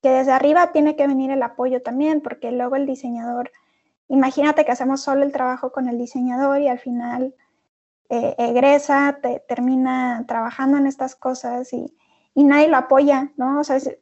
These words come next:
creo que muy frustrante ser el diseñador que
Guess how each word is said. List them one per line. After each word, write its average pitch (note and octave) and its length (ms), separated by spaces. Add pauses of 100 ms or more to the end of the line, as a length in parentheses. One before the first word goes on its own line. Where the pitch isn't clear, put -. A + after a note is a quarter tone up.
creo C4 200
que D4 100
muy C#4+ 220
frustrante C#4 720
ser C4+ 160
el C4 140
diseñador B3+ 640
que A#3+ 340